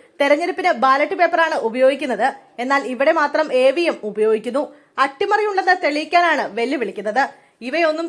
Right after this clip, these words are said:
തിരിച്ചറിയാൻ കഴിയാത്ത സാങ്കേതിക വിദ്യ ഉപയോഗിച്ചാണ് മെഷീനുകൾ നിർമ്മിക്കുന്നത്. പിന്നെ എങ്ങനെ തെളിയിക്കാനാകുമെന്നും അദ്ദേഹം ചോദിച്ചു.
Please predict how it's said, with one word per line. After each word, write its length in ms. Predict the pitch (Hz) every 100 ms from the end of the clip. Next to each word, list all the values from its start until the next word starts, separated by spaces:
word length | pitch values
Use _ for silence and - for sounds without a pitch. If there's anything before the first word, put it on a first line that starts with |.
| 320
തിരിച്ചറിയാൻ 480 | 277 339 320 311
കഴിയാത്ത 400 | 320 302 294 294 330
സാങ്കേതിക 460 | 311 269 269 311 330
വിദ്യ 180 | 320 320
ഉപയോഗിച്ചാണ് 500 | 302 311 339 359 262 175 - _
മെഷീനുകൾ 480 | 285 311 392 392 277 208
നിർമ്മിക്കുന്നത്. 480 | 202 208 220 220 294 294 _ -
പിന്നെ 220 | 349 403 370
എങ്ങനെ 220 | 359 392 392
തെളിയിക്കാനാകുമെന്നും 800 | 339 349 370 381 349 349 339 240 226
അദ്ദേഹം 260 | 262 262 202
ചോദിച്ചു. 320 | 190 202 330